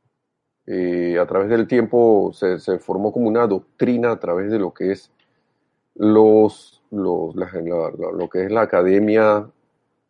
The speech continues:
de la, ya sea ciencia, ingeniería, medicina y todo lo demás. Entonces todo se vuelve como, si esto no es así, es todo lo demás, la evi-, que no, que la evidencia no dice que sea así.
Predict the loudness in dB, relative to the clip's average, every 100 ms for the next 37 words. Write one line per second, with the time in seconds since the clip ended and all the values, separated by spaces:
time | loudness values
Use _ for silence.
0 | _ _ -4 -2 -2 -6 _ _ _ _
1 | _ -4 -4 0 0 0 2 2 2 0
2 | 0 0 0 -6 -4 -2 -2 -2 0 2
3 | 0 -2 _ _ _ _ 0 2 2 0
4 | -2 -2 -2 -6 0 2 4 0 -2 -6
5 | -8 -8 -6 -2 -2 0 0 2 0 -2
6 | -4 0 0 -2 _ _ _ -2 0 2
7 | 2 2 0 -2 -2 0 2 2 -2 _
8 | 0 2 4 2 0 -4 -4 -4 -2 -2
9 | -4 -4 -4 -4 -2 -2 0 -2 -2 -4
10 | -2 -2 -2 -4 -6 -6 -4 -4 -4